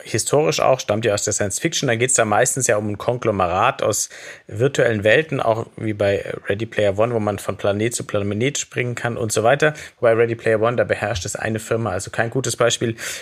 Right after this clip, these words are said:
Unabhängig davon, es geht um eine Ansammlung von virtuellen Welten, wie du gerade beschrieben hast, wo ich aber mit meiner digitalen Identität, mit meinem Avatar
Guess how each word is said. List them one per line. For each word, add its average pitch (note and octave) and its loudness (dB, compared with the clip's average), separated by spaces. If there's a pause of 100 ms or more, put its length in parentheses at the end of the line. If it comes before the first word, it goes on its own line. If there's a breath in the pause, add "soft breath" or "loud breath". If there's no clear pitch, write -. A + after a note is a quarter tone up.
(120 loud breath)
Unabhängig D3 2
davon, D3+ 4
es B2 -4
geht D3 0
um B2+ -4
eine A2 0
Ansammlung D#3 2
von B2 -4
virtuellen A#2+ 0
Welten, C#3 0
wie B2 -4
du A#2+ -4
gerade A2 -2
beschrieben C#3+ -2
hast, B2+ -2
wo B2 2
ich - 0
aber A2+ 2
mit G#2+ -2
meiner A#2 0
digitalen A2 -4
Identität, G#2+ -4
mit G#2 -8
meinem G2+ -4
Avatar G#2+ -2